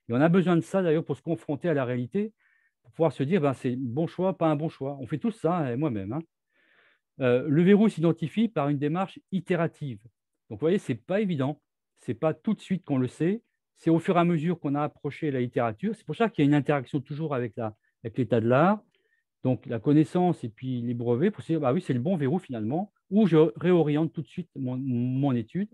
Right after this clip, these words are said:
Le verrou est levé ou pas par une confrontation à l'état de l'art, ou, mais ça c'est classique, ou les brevets, hein, c'est U R, c'est C deux I pour,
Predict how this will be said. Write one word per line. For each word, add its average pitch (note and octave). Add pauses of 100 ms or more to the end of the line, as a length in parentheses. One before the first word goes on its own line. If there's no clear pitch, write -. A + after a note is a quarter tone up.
(1300)
Le E3
verrou G#3+
est F#3+
levé F3 (320)
ou F#3
pas G#3 (720)
par D#3
une D#3
confrontation E3+
à B2
l'état A#2
de B2+
l'art, F#3+
ou, E3+
mais B2
ça C3+
c'est A#2
classique, B2
ou B2
les A#2+
brevets, A2
hein, C#3+
c'est A2+
U A#2
R, B2
c'est A2
C B2+
deux A2+
I E3
pour, G#2